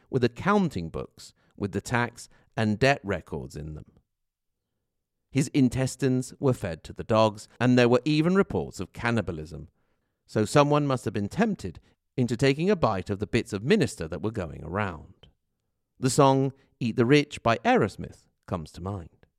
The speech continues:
Nicolò then lowered the taxes and showed his face a bit more around town. Meanwhile, he also slowly and quietly brought soldiers in and started to reinforce the castle.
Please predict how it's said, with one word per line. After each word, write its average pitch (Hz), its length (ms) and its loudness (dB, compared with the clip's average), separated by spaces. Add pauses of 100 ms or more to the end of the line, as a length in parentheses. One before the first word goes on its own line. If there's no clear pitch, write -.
(880)
Nicolò 151 440 4
then 107 240 -2
lowered 90 280 -4
the 135 60 2
taxes 165 600 -2
and 185 220 0
showed 151 340 4
his 156 220 -2
face 76 480 -10
a 135 60 -4
bit 185 220 2
more 87 340 -4
around 87 300 -8
town. 110 460 2 (840)
Meanwhile, 107 600 -2 (200)
he 165 100 -2
also 196 320 2
slowly 147 760 0
and 95 240 -8
quietly 165 760 -4 (240)
brought 98 320 -2
soldiers 127 560 4
in 60 240 -6 (200)
and 90 140 -6
started 101 540 -4
to 92 120 -8
reinforce 92 600 -6
the 80 100 -18
castle. - 560 -8